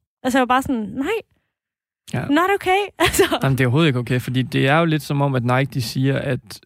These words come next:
Speaker 2: Øhm,
Speaker 1: Jeg fik den
Speaker 2: uds-
Speaker 1: så byttet, skal jeg lige understrege. Jeg fik
Speaker 2: Ja,
Speaker 1: den
Speaker 2: ja.
Speaker 1: byttet. Heldigvis har vi det her super fine sneakermiljø. Jeg har en, en veninde,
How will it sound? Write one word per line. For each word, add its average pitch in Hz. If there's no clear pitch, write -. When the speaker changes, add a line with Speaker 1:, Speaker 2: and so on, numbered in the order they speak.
Speaker 2:
Øhm, 117
Speaker 1:
Jeg 233
fik 156
den 170
Speaker 2:
uds- -
Speaker 1:
så 285
byttet, 180
skal -
jeg 185
lige 185
understrege. 175
Jeg 196
fik 220
Speaker 2:
Ja, 135
Speaker 1:
den 135
Speaker 2:
ja. 120
Speaker 1:
byttet. 269
Heldigvis 240
har 214
vi 180
det 190
her 180
super 180
fine 180
sneakermiljø. 196
Jeg 208
har 208
en, 175
en 185
veninde, 196